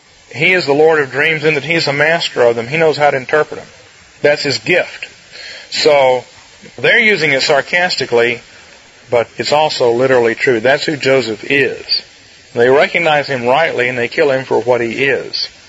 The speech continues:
There's no mistake here. Now it says in verse twenty, "Come now, let us kill him and cast him into one of these cisterns and say, 'An evil beast has devoured him.'"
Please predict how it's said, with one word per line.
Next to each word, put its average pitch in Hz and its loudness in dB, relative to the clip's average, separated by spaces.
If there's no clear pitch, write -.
There's 110 -6
no 143 0
mistake 156 0
here. - -14
Now 214 0
it 196 -2
says 185 0
in 160 -6
verse 160 2
twenty, 170 0
"Come 175 -2
now, 160 0
let 151 0
us 143 -2
kill 180 0
him 165 -4
and 143 -10
cast 160 0
him 151 -8
into 143 -4
one 143 0
of 131 -2
these 120 -4
cisterns 170 -2
and 123 -8
say, 147 0
'An 117 -4
evil 175 4
beast 160 -2
has 127 -2
devoured 120 0
him.'" 76 -16